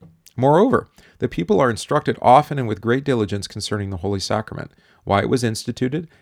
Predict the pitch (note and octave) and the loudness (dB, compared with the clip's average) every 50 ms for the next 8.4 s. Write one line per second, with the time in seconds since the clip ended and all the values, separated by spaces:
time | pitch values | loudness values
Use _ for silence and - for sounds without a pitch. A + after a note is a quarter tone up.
0 | _ - A#2 A2 G2 A2+ G2+ G2+ G2 G2+ G#2+ - - - B2+ D3+ D#3+ D#3+ G#3 G#3 | _ -8 -6 -4 0 0 2 2 2 2 0 -2 -6 -6 -6 -4 -4 -2 -2 -2
1 | - G2 - - - _ _ A2+ A2 G#2 F#2+ F#2+ G#2 C3 C#3+ - _ _ _ _ | -2 -2 -6 -10 -16 _ _ -4 -2 -2 -2 -2 -4 -6 -8 -12 _ _ _ _
2 | - A#2 G#2 A#2 - - - A#2 A2+ A2 - D#3 - - C#3+ - - - - F#2+ | -8 -2 -2 -2 -4 -2 -6 -6 -6 -4 -6 -8 -6 -6 -8 -8 -4 -4 -4 -4
3 | F#2+ - - A#2 A#2+ - - - E3+ D#3+ - - - - - - - - - _ | -2 -2 -4 -6 -6 -6 -6 -6 -6 -6 -8 -10 -12 -12 -12 -14 -14 -16 -18 _
4 | _ _ - _ _ _ - B2+ C3 B2 A#2+ A2+ B2+ C3 A2 A2 - A2+ - - | _ _ -20 _ _ _ -2 -2 2 2 2 2 2 0 -2 -2 -4 -4 -4 -4
5 | B2+ A#2+ C#3+ D3 C3 A#2 A2 F#2 G2+ G2 G2 G#2 G#2+ A2+ C3 C#3+ C3+ B2+ B2 - | -4 -2 -2 -2 -2 -2 -4 -4 -4 -4 -2 -2 0 0 0 -2 -4 -6 -8 -8
6 | - - G#2+ G2+ F#2+ F#2+ G2 G2+ - - F#2+ F#2+ F#2+ F#2 F#2+ F2+ - - - _ | -6 -6 -4 -4 -4 -4 -6 -6 -8 -10 -8 -6 -6 -8 -8 -8 -12 -16 -18 _
7 | _ _ _ _ _ _ _ _ _ _ - - - - - F#2 - G#2+ G#2+ G#2 | _ _ _ _ _ _ _ _ _ _ -10 -10 -10 -8 -10 -10 -6 -4 -2 0
8 | A2 A2+ A2+ A2 G#2 G2+ G2 | 0 2 2 2 0 -2 -4